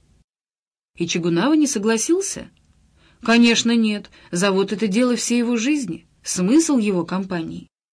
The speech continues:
Отдать завод значит окончательно поставить жирный крест на всей деятельности компании, вычеркнуть последние десять-пятнадцать лет своей жизни.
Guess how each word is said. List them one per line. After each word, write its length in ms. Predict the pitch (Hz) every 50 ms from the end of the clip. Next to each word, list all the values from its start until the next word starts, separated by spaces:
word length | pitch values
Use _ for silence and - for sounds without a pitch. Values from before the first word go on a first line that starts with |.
| _ _ _ _ _ _
Отдать 440 | - 208 220 214 220 302 330 262 214
завод 360 | 220 233 226 226 277 311 233
значит 400 | 196 185 220 247 262 262 - -
окончательно 680 | 233 226 226 220 220 214 - 254 285 277 - 254 240 220
поставить 540 | 202 208 208 202 - - 247 247 214 190 160
жирный 400 | 151 - 254 269 247 240 226 180
крест 420 | - - 208 262 277 - - -
на 140 | 190 196 196
всей 220 | 185 - 214 202
деятельности 680 | 190 170 220 220 196 - - 165 165 170 165 - - 165
компании, 640 | - 196 202 190 185 175 151 151 151 165 - - _ _ _ _ _ _ _ -
вычеркнуть 760 | 185 202 214 277 320 - - 277 269 - - 240 233 - -
последние 580 | 220 220 220 - 233 254 277 269 226 240 233
десять-пятнадцать 920 | 202 185 254 262 254 247 226 - 220 226 226 226 233 233 226 233 220 220
лет 280 | 233 233 247 233 175 165
своей 260 | - - 175 180 185
жизни. 480 | 190 185 185 170 151 143 151 - -